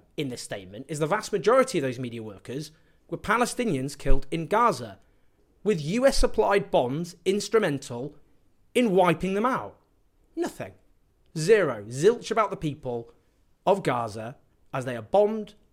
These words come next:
shot, starved, deprived of fresh water, of medical care, driven from their homes, their land destroyed. Joe Biden may as well have just released a statement which declared bluntly and crudely to the world, "I don't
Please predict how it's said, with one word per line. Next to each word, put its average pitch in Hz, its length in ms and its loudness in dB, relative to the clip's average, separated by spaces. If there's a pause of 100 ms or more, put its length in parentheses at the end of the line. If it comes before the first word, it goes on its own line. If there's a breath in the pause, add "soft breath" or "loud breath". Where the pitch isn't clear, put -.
(200)
shot, - 640 0 (240)
starved, 190 640 2
deprived 190 420 2
of 180 60 -10
fresh 190 240 -2
water, 170 540 0
of 131 100 -8
medical 180 340 -2
care, 156 400 -2 (340 loud breath)
driven 196 320 2
from 185 180 -4
their 147 160 0
homes, 143 460 -4 (460)
their 151 100 -2
land 143 560 0
destroyed. 117 520 -10
Joe 196 160 0
Biden 247 380 2
may 226 180 4
as 180 120 4
well 175 240 2
have 131 120 -8
just 202 240 -4
released 196 240 0
a 175 40 -8
statement 139 460 -4 (240 loud breath)
which - 160 -16
declared 175 560 0 (260)
bluntly 233 480 2
and 226 100 0
crudely 170 320 -2
to 160 100 -10
the 147 80 -4
world, 143 360 -2 (380 soft breath)
"I 202 420 4 (260)
don't 180 400 2